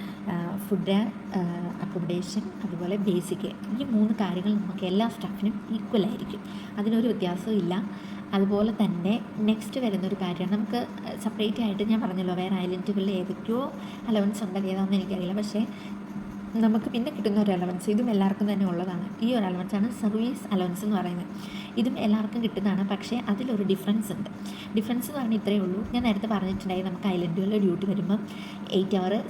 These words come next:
സിക്സ്റ്റീൻ അവർ, അതുപോലെ ട്വൻറ്റി ഫോർ അവർ, ഇങ്ങനെ മൂന്ന് അവറുകളിലാണ് നമുക്ക് ഡ്യൂട്ടി വരിക.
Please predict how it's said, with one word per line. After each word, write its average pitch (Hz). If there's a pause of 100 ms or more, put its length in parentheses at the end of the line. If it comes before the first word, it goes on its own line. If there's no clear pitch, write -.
സിക്സ്റ്റീൻ 202
അവർ, 180 (140)
അതുപോലെ 180
ട്വൻറ്റി 202
ഫോർ 190
അവർ, 180
ഇങ്ങനെ 220
മൂന്ന് 233 (360)
അവറുകളിലാണ് 208
നമുക്ക് 175
ഡ്യൂട്ടി 208
വരിക. 196